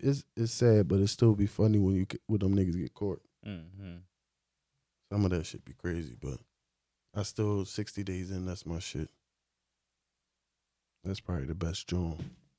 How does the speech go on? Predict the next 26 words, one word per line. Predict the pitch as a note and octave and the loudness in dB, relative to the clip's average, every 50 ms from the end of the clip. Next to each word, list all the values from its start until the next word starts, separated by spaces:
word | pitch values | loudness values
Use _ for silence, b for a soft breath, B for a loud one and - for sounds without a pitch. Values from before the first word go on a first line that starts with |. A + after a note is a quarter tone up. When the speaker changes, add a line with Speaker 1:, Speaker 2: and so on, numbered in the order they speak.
| _ _ _ _ _ - _ _ - | _ _ _ _ _ -20 _ _ -14
Speaker 2:
Oh | - | -10
yeah, | D3 D3+ C#3 G#2+ | -8 -6 -6 -6
like | D2+ E2+ A#2 | -6 -6 -8
I | A2+ | -8
said, | A2+ - A2 E2+ | -8 -6 -6 -6
I | D2 - | -6 -6
couldn't | C#3 D3+ C3 A2+ | -8 -10 -10 -8
believe | A2+ B2 C3 C3 A#2+ | -6 -6 -6 -6 -6
they | A#2 C#3 | -8 -8
both | C3 A2 A2 B2+ C3+ B2 - - | -8 -4 -2 -2 -2 -2 -6 -8
pulled | - G2 F#2+ F#2+ | -8 -8 -6 -6
out. | F2+ D#2+ - | -6 -6 -8
Tony | - - B2 A#2 A#2+ A#2+ B2 C3 | -8 -8 -6 -4 -2 -2 -2 -2
and | C3 A2+ | -2 -2
Dennis | G2+ G#2 G2 G2+ G#2 | -4 -6 -6 -6 -8
pulled | - - A2+ G#2+ F#2 E2 | -10 -8 -8 -6 -4 -4
out | C#2 D#2+ G2+ | -6 -6 -6
Shanks. | - - G2+ G2 F2 - - - - _ _ _ _ _ _ _ _ _ _ _ _ _ _ _ _ _ - | -8 -8 -8 -8 -8 -10 -16 -20 -20 _ _ _ _ _ _ _ _ _ _ _ _ _ _ _ _ _ -6
I | A#2+ | 0
was | A#2 A2+ G#2 | 2 4 4
Speaker 1:
Yo. | G2+ | 4
Speaker 2:
proud. | F#2+ A#2+ A#2+ A2+ G#2+ G2 - - - _ _ _ _ _ _ - | 4 4 2 2 0 -2 -6 -10 -20 _ _ _ _ _ _ 0
Speaker 1:
They | G#2+ A#2+ | 2 2
stabbed | A#2+ - - - A#2+ A#2+ A#2+ A2+ G#2 | 2 2 2 4 6 8 8 8 6
that | G#2+ G2+ G2+ | 4 0 0
nigga | G#2 G2+ G2 F#2 - | -2 -4 -4 -6 -6